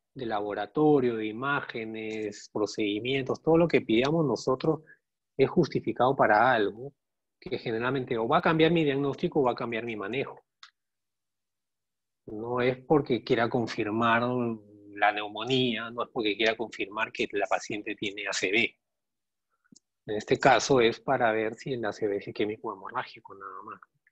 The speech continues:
Y bueno, se lo hicieron a las siete de la noche. La paciente llegó a las cuatro más o menos, pero con un tiempo de enfermedad de dos horas.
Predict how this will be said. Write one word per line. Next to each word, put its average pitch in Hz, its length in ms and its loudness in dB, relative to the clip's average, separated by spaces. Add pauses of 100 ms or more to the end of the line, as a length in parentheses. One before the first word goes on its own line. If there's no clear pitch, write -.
(3000)
Y 190 300 4
bueno, 123 300 4
se - 120 -6
lo 110 80 0
hicieron 147 400 4
a 123 60 2
las 107 140 4
siete 127 280 -2
de 120 100 2
la 98 140 -4
noche. 117 560 0 (480)
La 104 60 -12
paciente 107 320 -2
llegó 110 160 4
a 107 40 4
las 98 140 2 (120)
cuatro 120 420 0
más 101 260 -8
o 113 80 -8
menos, 120 380 -4
pero 101 180 2
con 110 120 2
un 113 80 0
tiempo 117 240 2
de 107 40 2
enfermedad 104 560 -2
de 110 260 -2 (1080)
dos 117 340 4
horas. 110 640 2